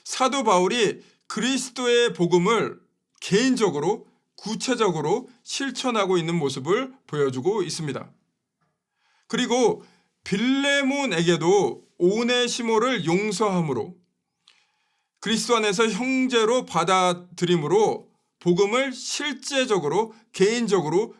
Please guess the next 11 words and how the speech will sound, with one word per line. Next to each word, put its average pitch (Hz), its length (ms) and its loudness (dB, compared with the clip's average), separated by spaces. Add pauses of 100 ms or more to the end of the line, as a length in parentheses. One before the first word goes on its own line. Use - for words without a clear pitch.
(120)
구체적으로 220 840 -2
적용하라고 185 1040 -2
부탁하고 143 600 -6
있습니다. 160 440 -8 (1080)
이처럼 208 800 2
예수 214 400 2
그리스도의 226 460 0
복음은 175 520 0
웅장하고 233 840 -2
큰 285 320 -8
스케일을 254 720 -2